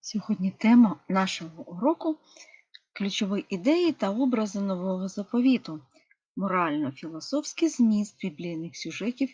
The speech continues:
і образів. Відповідайте мені на питаннячко.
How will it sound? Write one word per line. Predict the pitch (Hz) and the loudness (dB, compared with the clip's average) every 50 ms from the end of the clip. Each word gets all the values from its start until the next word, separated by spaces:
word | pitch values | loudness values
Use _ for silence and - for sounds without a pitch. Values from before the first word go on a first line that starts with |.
| _ _ | _ _
і | - 180 | -10 -8
образів. | 160 160 180 147 - - - 135 - - - _ _ _ _ _ _ _ _ _ _ _ _ _ _ _ _ _ _ _ _ _ _ _ _ _ _ _ _ _ _ _ _ _ _ _ _ _ _ _ _ _ _ _ _ _ _ _ _ _ _ _ _ _ _ _ _ _ _ _ _ _ _ _ _ _ - - - - _ | -8 -8 -8 -10 -12 -14 -16 -16 -16 -20 -20 _ _ _ _ _ _ _ _ _ _ _ _ _ _ _ _ _ _ _ _ _ _ _ _ _ _ _ _ _ _ _ _ _ _ _ _ _ _ _ _ _ _ _ _ _ _ _ _ _ _ _ _ _ _ _ _ _ _ _ _ _ _ _ _ _ -20 -20 -20 -16 _
Відповідайте | - - - - 220 196 220 214 339 415 - 403 | -16 -16 -6 -4 -2 -2 0 0 0 0 0 4
мені | 339 277 254 254 254 | 6 8 10 10 10
на | 277 | 8
питаннячко. | 262 - 277 254 - 220 185 160 160 160 - - - - - - | 6 4 2 0 0 -2 -4 -4 -6 -8 -10 -12 -12 -12 -14 -16